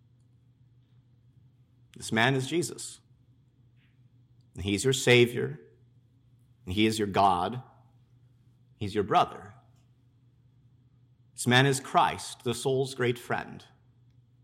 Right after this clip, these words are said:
and he is with you always, through every storm,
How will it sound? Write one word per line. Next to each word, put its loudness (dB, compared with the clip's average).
and -4
he 2
is 4
with -2
you 0
always, -4
through 4
every 2
storm, -10